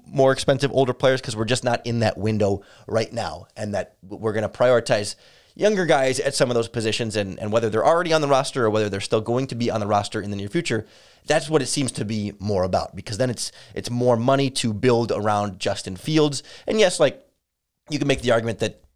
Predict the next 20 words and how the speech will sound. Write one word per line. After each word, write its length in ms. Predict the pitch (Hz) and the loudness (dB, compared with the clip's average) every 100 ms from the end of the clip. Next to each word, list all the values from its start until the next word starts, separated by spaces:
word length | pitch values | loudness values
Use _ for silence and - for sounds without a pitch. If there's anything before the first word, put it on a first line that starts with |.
| _ _ _ | _ _ _
trading 260 | - 123 110 | -4 -2 -2
Khalil 200 | - 110 | -2 0
Mack 340 | 120 110 - - _ _ - | 2 2 -2 -16 _ _ 0
doesn't 240 | 175 160 | 2 4
make 220 | 151 160 | 2 2
the 80 | 139 | -4
team 340 | - 156 120 | -2 0 2
better 300 | 110 131 127 | 4 4 4
around 440 | 113 117 113 104 - - | 4 4 2 0 -10 -4
Justin 300 | 123 - 101 | -2 -2 -4
Fields 260 | 123 104 | -2 -2
directly 540 | - 104 101 - 139 196 - | -2 -2 -2 -2 -4 -4 0
right 180 | 123 | 2
away. 280 | 113 139 208 - - | 4 2 0 -6 -2
No, 340 | 170 98 98 | 2 2 2
but 280 | 104 101 - 117 | 2 0 -2 -8
it's 180 | - 135 | -6 -4
still, 200 | - 196 | 2 2
I 60 | 151 | 2
think, 280 | 151 120 | 0 -4